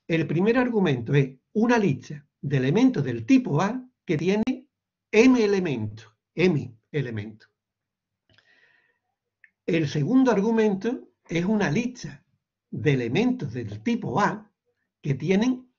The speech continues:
N elementos. Entonces, ¿el resultado de qué tipo tiene que ser?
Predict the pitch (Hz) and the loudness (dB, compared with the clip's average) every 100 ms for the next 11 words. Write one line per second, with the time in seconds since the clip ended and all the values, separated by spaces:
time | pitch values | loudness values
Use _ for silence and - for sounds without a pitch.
0 | _ - 208 254 294 - _ - 135 135 | _ 0 0 0 -4 -8 _ -2 0 0
1 | 202 135 - 87 - _ _ _ _ _ | 0 0 -4 -12 -18 _ _ _ _ _
2 | _ - 120 113 220 226 156 - - 175 | _ -12 -10 -6 -6 -6 -8 -8 -2 0
3 | 147 135 160 143 151 127 110 180 208 233 | 0 0 -2 -2 -4 -4 -2 0 0 0
4 | 311 - _ 143 196 208 262 254 226 160 | -2 -6 _ -2 0 2 0 2 0 0
5 | 170 156 156 143 127 - 240 - | -2 0 2 2 0 0 0 -2